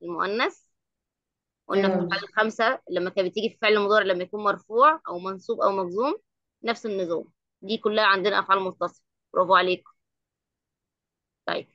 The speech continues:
Speaker 1: نون النسوة زي ما قلنا مثلا فه-، فهمنا أو يفهمنا،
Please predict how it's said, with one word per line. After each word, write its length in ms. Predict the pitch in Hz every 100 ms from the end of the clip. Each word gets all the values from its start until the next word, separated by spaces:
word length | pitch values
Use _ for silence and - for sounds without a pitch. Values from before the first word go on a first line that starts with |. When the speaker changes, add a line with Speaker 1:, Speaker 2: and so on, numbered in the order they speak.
| _ -
Speaker 1:
نون 140 | 233
النسوة 280 | 240 240 262
زي 100 | 226
ما 80 | 208
قلنا 100 | 220
مثلا 240 | 240 214
فه-، 520 | 202 220 214 - 180 196
فهمنا 420 | 202 220 226 220
أو 160 | 170 180
يفهمنا، 680 | 180 - 202 202 202 190